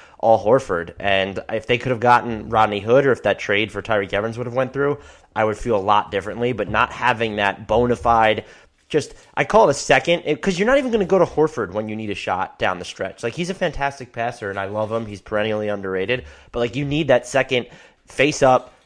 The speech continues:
top of the key, go get me a bucket, and, and they just don't have that right now. Jaylen, Jason, and they shouldn't. You know, Jaylen Brown's a sophomore, Jason Tatum's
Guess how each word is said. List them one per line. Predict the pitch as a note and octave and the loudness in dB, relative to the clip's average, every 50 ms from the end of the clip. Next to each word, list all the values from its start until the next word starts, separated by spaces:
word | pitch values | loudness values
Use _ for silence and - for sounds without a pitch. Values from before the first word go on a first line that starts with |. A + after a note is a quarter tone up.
| _ _ _ | _ _ _
top | - - C3 C3 C3 | 0 4 4 4 4
of | C3 | 2
the | B2+ | -4
key, | B2 - B2 A2+ A2+ A2 | -4 -2 -2 -2 -2 -4
go | - - C3 B2 B2 | -2 2 4 4 4
get | A#2+ B2 A#2 | 4 2 0
me | A#2+ B2+ A2+ | 0 0 -2
a | G#2 | -2
bucket, | F2+ G#2+ G#2 G2+ - A#2+ A2+ - - | 0 0 0 0 0 -2 -2 -2 -2
and, | A2 G#2 | -4 -4
and | - A#2+ B2 | -2 -2 -2
they | B2 C3+ | 0 0
just | C3 C#3+ A#2+ G#2 | 0 -2 0 2
don't | C3+ C3 B2 - | 2 0 0 0
have | - - A2 A#2+ A#2 | 0 2 2 2 4
that | A2+ G2 F#2 G2 | 2 2 2 0
right | F#2 F2 E2 | -2 -4 -4
now. | F#2 F#2 E2 F2 | -4 -4 -4 -4
Jaylen, | F2+ G2 G#2 A2+ B2+ - - A#2 | -2 0 2 2 2 0 -2 -2
Jason, | - B2+ C3+ C3 - A2+ | 0 0 0 0 0 -2
and | C#3+ D#3+ E3 | 0 2 2
they | E3 | 2
shouldn't. | - - B3 A3 D3 A2 - - | 4 6 4 4 4 2 -2 0
You | A2+ | 2
know, | C3 C#3 | 2 2
Jaylen | C3 C3+ C3+ D#3 E3+ D3+ | 4 4 4 4 4 2
Brown's | D#3+ E3 E3+ D3+ | 2 0 0 -2
a | D3+ | -4
sophomore, | - - B2+ B2+ B2+ - C#3 C#3+ D3 | -2 0 0 0 0 0 -2 -2 0
Jason | D3 - A#2 A2+ A#2 - B2+ | 0 0 -2 -4 -4 -4 -4
Tatum's | - C3 C3+ C#3 C3+ C3+ - | -2 0 2 2 2 0 -4